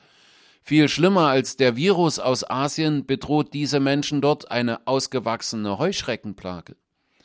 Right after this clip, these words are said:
Felder und Plantagen werden kahl gefressen und die Menschen fürchten um ihre Existenz. Eine Hungersnot droht.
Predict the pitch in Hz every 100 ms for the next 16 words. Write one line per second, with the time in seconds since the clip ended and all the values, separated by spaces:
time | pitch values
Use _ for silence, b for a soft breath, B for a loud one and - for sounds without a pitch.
0 | b b b b - 143 165 160 151 147
1 | 143 139 143 170 180 147 127 123 131 -
2 | 131 151 165 - 170 190 190 B B B
3 | B B 160 147 135 135 139 127 - 151
4 | 135 139 123 110 120 69 98 - - -
5 | 151 - - _ _ _ _ - 110 117
6 | 170 214 139 127 117 104 - 101 90 -